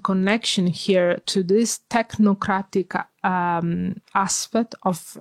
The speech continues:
uh, analyzing the reality and the same technocratic way of, uh, fixing society. So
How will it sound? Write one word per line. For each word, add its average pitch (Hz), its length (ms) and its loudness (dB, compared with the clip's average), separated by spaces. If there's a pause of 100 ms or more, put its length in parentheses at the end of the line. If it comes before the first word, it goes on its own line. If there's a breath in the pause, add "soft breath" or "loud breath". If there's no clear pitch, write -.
(100)
uh, 180 280 -2 (100)
analyzing 190 720 2
the 190 180 2
reality 196 480 0 (800 loud breath)
and 196 160 6
the 202 60 4
same 247 380 0 (200)
technocratic 214 840 0 (260)
way 190 340 2 (120)
of, 170 80 -6 (440)
uh, 165 500 0
fixing - 720 -2 (280)
society. 170 680 -4 (140)
So 208 140 2